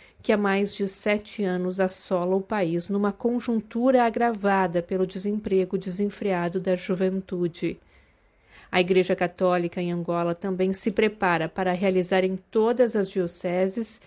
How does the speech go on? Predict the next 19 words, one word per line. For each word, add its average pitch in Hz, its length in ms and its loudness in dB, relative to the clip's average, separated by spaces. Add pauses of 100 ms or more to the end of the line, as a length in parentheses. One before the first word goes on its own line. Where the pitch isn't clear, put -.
(240)
entre 208 300 0
treze 185 480 4
e - 20 -6
quinze 202 320 -4
de 175 140 -2
agosto, 202 480 0
as 208 140 -2
respectivas 247 840 0
Jornadas 170 640 -2
da 180 100 0
Juventude, 220 640 -2
bem 240 180 -2
como 240 220 0
a 240 60 6
abertura 233 680 4
na 185 140 0
Diocese 185 540 -4
de 175 120 -8
Benguela 202 800 2